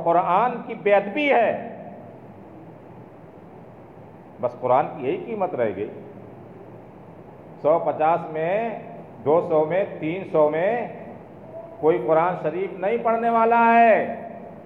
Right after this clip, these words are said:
حافظ بھی ایسے ہی دے دے رہا ہے۔ وہ رمضان میں کبھی تلاوت کرے گا تو ایک،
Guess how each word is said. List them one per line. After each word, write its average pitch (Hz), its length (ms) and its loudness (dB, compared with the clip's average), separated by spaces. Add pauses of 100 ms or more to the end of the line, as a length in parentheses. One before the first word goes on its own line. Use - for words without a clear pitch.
(140)
حافظ 175 440 2
بھی 240 140 -2
ایسے 226 240 0
ہی 233 40 0
دے 214 200 0
دے 190 160 0
رہا 151 280 0
ہے۔ 135 120 -4 (160)
وہ 160 140 0
رمضان 156 360 0
میں 156 160 -6
کبھی 156 220 -4
تلاوت 151 420 -2
کرے 190 220 0
گا 160 220 0 (840)
تو 127 180 -10
ایک، 147 240 -2